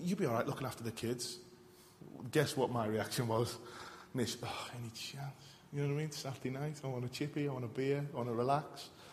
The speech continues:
Maybe not a beer 'cause I'm preaching in the morning, but you, you understand, you know, just to relax. Yeah, yeah. <laughs> Are you with me? Now, Nikki wants to read the Bible. Nikki knows, wants to know more about Jesus. And the reason why Nikki and Sean are friends is 'cause Nikki can't get over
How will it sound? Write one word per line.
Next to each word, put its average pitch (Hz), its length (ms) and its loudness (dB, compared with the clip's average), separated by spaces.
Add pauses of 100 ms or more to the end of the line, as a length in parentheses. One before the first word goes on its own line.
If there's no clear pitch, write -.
(460)
Maybe 135 160 4
not 113 140 4
a - 20 4
beer 95 200 2
'cause 107 120 -6
I'm 95 100 -6
preaching 110 260 -2
in 101 60 0
the 95 60 -2
morning, 95 240 0
but 160 140 4
you, 196 140 6
you 185 120 6
understand, 165 440 8
you 156 100 6 (320)
know, 170 160 6
just 170 300 0
to - 100 6
relax. 139 560 8 (220)
Yeah, 180 160 6 (100)
yeah. 180 120 10 (280)
<laughs> - 280 -10
Are 151 40 2
you 156 80 6
with 170 160 8
me? 180 160 4 (760)
Now, 147 280 8 (1000)
Nikki 165 440 4
wants 139 360 4
to 127 80 -2
read 120 200 2
the 104 80 -2
Bible. 107 320 4
Nikki 143 260 2
knows, 131 400 4
wants 123 320 -2
to 127 120 -4
know 120 120 2
more 117 180 2
about 117 200 2
Jesus. 110 340 2 (240)
And 123 80 0
the 127 80 6
reason 170 240 6
why 190 60 8
Nikki 156 260 4
and 135 100 2
Sean 135 220 4
are 113 60 2
friends 135 340 2
is 127 140 2
'cause 117 180 0
Nikki 165 300 4
can't 170 340 6
get 139 140 8
over 139 440 10